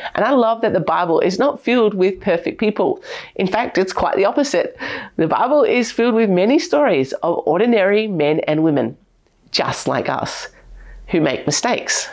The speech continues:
just like us, but also who had the opportunity to do extraordinary things for God, just like us. If only we could recognize the power of the Word of God to change our lives for the better.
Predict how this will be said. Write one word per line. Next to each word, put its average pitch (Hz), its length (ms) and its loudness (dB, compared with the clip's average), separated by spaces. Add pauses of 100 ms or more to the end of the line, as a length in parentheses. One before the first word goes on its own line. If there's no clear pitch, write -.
(720)
just - 320 -4
like - 220 -4
us, - 380 -4 (960)
but 202 100 2
also 262 380 2
who 185 140 4
had 196 260 2
the 226 100 4
opportunity 220 640 2
to 214 160 -2
do 196 100 4
extraordinary 185 880 2
things 160 360 0
for - 120 -2
God, 135 400 -2 (460)
just - 320 -4
like 110 240 -4
us. - 400 -6 (580)
If 185 180 -2
only 220 260 2
we 240 120 2
could 233 200 -2
recognize 151 640 0
the 143 100 -2
power 170 380 0
of 190 160 0
the 170 80 2
Word 156 280 2
of 185 160 0
God 151 320 0
to 156 120 -4
change 147 460 -2
our 147 200 -2
lives 131 400 -2
for 143 180 -2
the 143 100 -4
better. 131 400 -2